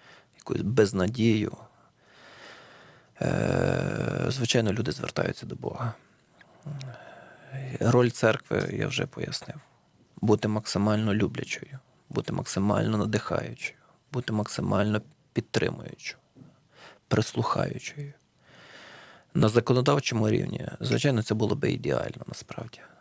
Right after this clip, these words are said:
тому що закон, який людський, який спирається на святі підвалини, він завжди благословений. Е,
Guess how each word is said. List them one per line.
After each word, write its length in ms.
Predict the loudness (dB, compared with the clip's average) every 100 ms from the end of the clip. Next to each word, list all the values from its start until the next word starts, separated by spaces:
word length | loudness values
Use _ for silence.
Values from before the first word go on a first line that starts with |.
| _ -12
тому 280 | -8 -6
що 500 | -4 -4 -4 -2 -4 -6
закон, 500 | -2 -2 2 2 2
який 600 | -4 0 0 0 -6 -18 _ _ -20 -20 -20 -20 -20 -20 _ _ _ _ _ _ _ _ _ _ _ 2
людський, 600 | 2 4 4 2 2 -10 _ _ -6
який 220 | 0 2
спирається 960 | 2 2 4 4 2 -2 -2 -2 -4 -16 -20 _ _ _ _
на 180 | -2 0
святі 360 | 0 0 0 0
підвалини, 600 | 0 0 0 -2 -6 -12 -20 _ _ -10
він 140 | -4 -2
завжди 280 | -2 -4 -6
благословений. 680 | -6 -8 -10 -10 -12 -12 -18 _ _ _ _ _ _ _ _ _ _ _ _ _ _ _ _ _ _ _ -6
Е, 120 | -6